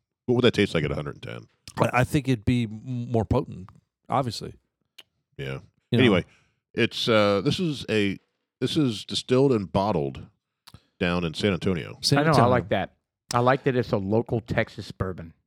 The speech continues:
Speaker 2: Oh, so it's the same aromas, uh, wa-, uh, like, of, uh, like the trail mix, as, as what they're insinuating. Uh,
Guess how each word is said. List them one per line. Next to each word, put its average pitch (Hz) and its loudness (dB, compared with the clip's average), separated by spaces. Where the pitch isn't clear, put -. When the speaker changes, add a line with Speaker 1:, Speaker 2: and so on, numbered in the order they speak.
Speaker 2:
Oh, 95 -2
so 156 2
it's 147 -2
the 185 4
same 226 0
aromas, 156 2
uh, 120 2
wa-, 131 2
uh, 135 -2
like, 135 -2
of, 139 2
uh, 143 -2
like 131 -2
the 143 -6
trail 107 0
mix, - -8
as, 101 -4
as 101 -4
what 104 0
they're 104 0
insinuating. 90 -4
Uh, 98 -4